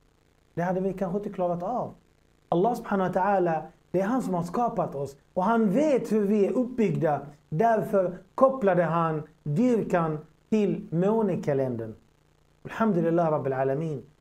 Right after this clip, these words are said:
Så det är första kopplingen. Det är barmhärtighet att vi får uppleva fastan under vinter. Uppleva fastan under sommaren. Uppleva fastan när det är kallt. Uppleva den när det är varmt.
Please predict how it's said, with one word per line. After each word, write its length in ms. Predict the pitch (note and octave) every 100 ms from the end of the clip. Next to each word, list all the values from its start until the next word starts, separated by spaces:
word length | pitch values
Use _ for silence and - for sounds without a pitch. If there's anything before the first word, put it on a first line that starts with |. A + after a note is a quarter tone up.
| _ -
Så 80 |
det 180 | F#3+ A3+
är 140 | A3+ A3+ -
första 420 | A#3 B3 A3+ G3+
kopplingen. 800 | - C4 C4 G3 G#3+ G#3+ G3+ D3 - -
Det 140 | F3
är 60 | F#3
barmhärtighet 800 | D#3+ A3+ A#3 G3 F3 F3 F3 E3+
att 160 | D3+ E3
vi 60 |
får 280 | E3 F3+ -
uppleva 580 | G3+ G3+ F3 E3 D3 D3
fastan 440 | - F3+ - E3+
under 260 | D3+ D#3 D3+
vinter. 440 | D#3 D#3+ - B2 - _ _ _
Uppleva 520 | G#3 G3+ F#3+ F3+ E3
fastan 420 | E3 G3+ G3 F#3+ E3+
under 240 | E3+ E3
sommaren. 540 | E3 F#3+ G3 F3 C#3+ B2+ - _
Uppleva 500 | A#3 A#3 F#3+ F3+ F3
fastan 380 | F3+ A3 A3+ G3
när 100 | F3+
det 80 | F3
är 120 | F3
kallt. 280 | G3+ B3 F3 - - -
Uppleva 520 | C4+ C4+ A3+ G3 F#3+
den 160 | F#3
när 60 | F#3
det 100 | F3+
är 40 |
varmt. 480 | F3 A3+ C4 F#3 -